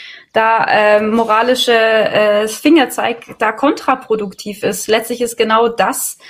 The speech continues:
was ihn in ein Gefängnis treibt oder beziehungsweise das, was ihm gefehlt hat und weswegen er zu, zu, zu, zu Heroin gegriffen hat, weil er sich nicht verstanden gefühlt hat als Kind. Das ist sehr milde formuliert.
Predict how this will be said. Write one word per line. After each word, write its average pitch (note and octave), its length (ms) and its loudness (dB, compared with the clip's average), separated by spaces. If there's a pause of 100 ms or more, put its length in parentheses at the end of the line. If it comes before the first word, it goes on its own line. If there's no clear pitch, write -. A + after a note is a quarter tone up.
(240)
was A3+ 260 -2
ihn B3+ 300 4
in A#3 120 0
ein A3+ 140 2
Gefängnis A#3+ 520 2
treibt A#3 280 -2
oder A#3 160 2
beziehungsweise A#3 640 -2
das, A3 200 -2
was A#3 160 -4
ihm A#3+ 120 -2
gefehlt C4+ 440 -2
hat G3 200 -2
und G#3+ 100 -2
weswegen G#3+ 420 0
er G3+ 300 -2
zu, G#3+ 380 0 (340)
zu, G#3 480 4
zu, G3+ 560 -2
zu A3+ 160 0
Heroin A#3+ 480 2
gegriffen A#3 500 0
hat, F#3 240 -6
weil F#3+ 200 0
er G3 180 2
sich F#3+ 160 -6
nicht A3 200 -2
verstanden A#3+ 500 0
gefühlt A#3+ 720 -4
hat A3+ 160 0
als A3 160 -2
Kind. A#3 180 -2
Das G3+ 140 -8
ist G3+ 120 -8
sehr G3+ 120 0
milde A#3 300 2
formuliert. A#3 680 -2